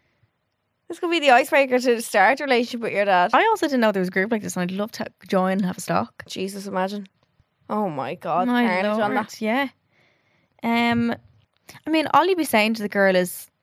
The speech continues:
Speaker 2: "Look, I know he had a girlfriend. I don't know if he still does, but, like, it's your dad." I don't know,
Speaker 1: Yeah.
Speaker 2: it's so hard.
Speaker 1: But, like, is there a point even saying that if you ju-, if you don't know that he had a girlfriend? Do you know what I mean?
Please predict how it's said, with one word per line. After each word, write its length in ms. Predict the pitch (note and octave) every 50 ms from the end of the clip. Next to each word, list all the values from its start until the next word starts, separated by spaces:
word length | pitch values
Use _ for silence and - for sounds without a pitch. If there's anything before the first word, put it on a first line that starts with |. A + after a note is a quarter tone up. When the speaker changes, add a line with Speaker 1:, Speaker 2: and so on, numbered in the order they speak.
| _ _ _
Speaker 2:
"Look, 360 | - F#3+ F#3 F3+ - - - - _ _ _ _ _ _ _ _ _ _ _ _ _ _ _ _ _ _ _ _
I 140 | F#3+ F#3+ F#3
know 180 | F#3+ F#3 F#3
he 80 | F#3+ F3+
had 200 | F#3 F3+ F3 F3
a 60 | F3+
girlfriend. 420 | E3+ F3 F3 F3 - - F3 E3+
I 20 | F3
don't 160 | F3 F#3 F3+
know 60 | F3+ F3
if 40 | F3
he 60 | F3+
still 240 | F3+ - - E3+ E3+
does, 320 | E3 D#3+ E3+ F3 - - -
but, 100 | - F3+
like, 140 | F#3+ - -
it's 120 | F#3 -
your 80 | - -
dad." 140 | - A2+ -
I 40 | -
don't 100 | - B3
know, 120 | C#4+ G#3 A3
Speaker 1:
Yeah. 400 | A3+ A3 A3 A3 - G#4+ - A3
Speaker 2:
it's 100 | A3 -
so 40 | B3+
hard. 280 | A#4 B4 B4+ C5 C5 C#5 C#5+ D5 D5+ D5+
Speaker 1:
But, 80 | B4+ B3
like, 140 | B3 B3+ A#3
is 100 | C4 A3+
there 140 | B3 A#3+
a 40 | A#3+ A3+
point 280 | - A#3 G#3+ B3 C#4
even 160 | D4+ C#4 C#4
saying 220 | C4 C#4 C#4 C#4 C#4
that 160 | C#4 A#3+ -
if 100 | A3+ -
you 160 | A#3 A#3 A#3+
ju-, 220 | A3+ F#3+ A3+ A3 -
if 220 | - G#3+ - - G3
you 140 | A#3 A#3+ A3
don't 180 | A3+ G#3 G3 -
know 220 | G3 G3+ G#3+ A#3+
that 100 | A#3 B3
he 60 | A3+
had 120 | A3 G#3+ G3+
a 20 |
girlfriend? 380 | G3+ G3+ G3 G3+ G3+ G3+ G3 F#3+
Do 100 | - A3
you 60 | A#3 A#3+
know 40 | A#3
what 40 | A#3
I 20 | A3+
mean? 100 | A3